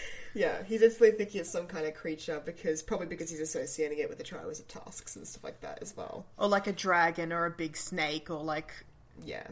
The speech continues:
Speaker 2: Harry doesn't really have a good grasp of what a magical weapon might be, 'cause he doesn't
Speaker 1: No.
Speaker 2: know anything about magic. <laughs>
Speaker 1: <laughs> No. I just love the image of, like, a horse with just a cannon for a head. <laughs> Horses
Speaker 2: Yeah.
Speaker 1: are terrifying enough. <laughs>
Speaker 2: When, so,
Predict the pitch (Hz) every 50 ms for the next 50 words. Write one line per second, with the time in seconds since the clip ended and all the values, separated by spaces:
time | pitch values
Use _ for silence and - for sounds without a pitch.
0 | - - 190 196 220 220 220 226 233 202 208 208 202 202 180 185 180 185 180 196
1 | 190 180 175 175 170 - 175 165 165 - 180 175 175 175 175 170 - 185 165 175
2 | 170 165 165 165 165 165 165 165 - - 175 170 160 151 147 147 - 180 175 180
3 | 185 185 190 185 190 208 202 202 220 254 - - - - - - 180 180 175 175
4 | 180 202 - - 170 165 160 160 156 160 - 160 147 143 - 151 127 107 120 170
5 | 202 - - - - 226 202 - - - - - - - - - - - - -
6 | - - 240 226 - 233 - 185 - - 196 - - - - 226 220 240 254 -
7 | - 226 214 208 208 - - 190 - 190 185 175 175 175 170 196 180 165 - -
8 | - - - 185 185 - 180 180 - - - 180 180 180 185 185 - - - 185
9 | - - 190 - - 165 156 - - 196 156 165 170 175 175 190 185 202 180 185
10 | 190 208 214 208 208 214 240 311 - - - - - - - - - - - -
11 | - - 233 247 - - 247 202 196 196 - 196 196 196 202 208 196 185 180 175
12 | 170 165 170 175 170 170 185 - - - - 202 196 - - - - - - -
13 | - - - - 220 240 254 285 294 285 - - - 262 247 247 247 240